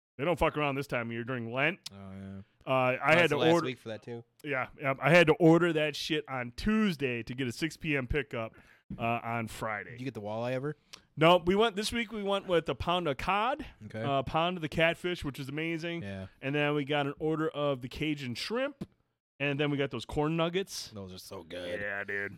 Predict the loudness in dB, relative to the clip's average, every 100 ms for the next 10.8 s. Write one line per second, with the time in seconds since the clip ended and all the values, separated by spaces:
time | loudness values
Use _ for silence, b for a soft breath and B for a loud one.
0 | -16 -10 -6 0 4 4 2 -2 -2 -4
1 | -8 -12 -6 -4 -2 -2 -2 0 0 -2
2 | -2 -2 -4 -6 -6 -4 -2 -2 -2 -4
3 | -4 -2 -4 -2 0 2 2 2 0 -2
4 | -2 -2 -2 -2 -2 -2 -4 -6 -10 -8
5 | -6 -4 -4 -4 -6 -6 -6 -4 -2 -2
6 | -4 -6 b b b _ 4 4 6 4
7 | 6 6 4 4 2 2 -2 0 0 0
8 | -2 -2 -2 0 -2 -2 -8 -10 _ _
9 | -4 -4 -4 0 0 0 -4 -6 -4 -8
10 | -10 -12 -8 -6 -6 -8 -10